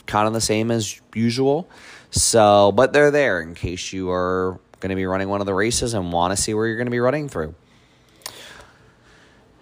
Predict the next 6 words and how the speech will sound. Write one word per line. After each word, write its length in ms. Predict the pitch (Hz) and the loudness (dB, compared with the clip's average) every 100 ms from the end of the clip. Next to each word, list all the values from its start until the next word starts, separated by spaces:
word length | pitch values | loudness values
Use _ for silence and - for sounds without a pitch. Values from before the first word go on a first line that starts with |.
| - | -2
Some 240 | - - 151 | 2 4 6
new 160 | 165 | 6
stuff 320 | 156 156 143 - | 6 4 2 4
going 260 | 143 139 | 4 4
on. 500 | 131 131 117 92 90 - | 4 4 2 -2 -8 -6
Um, 580 | 107 107 104 98 95 98 | -2 0 0 -2 -4 -8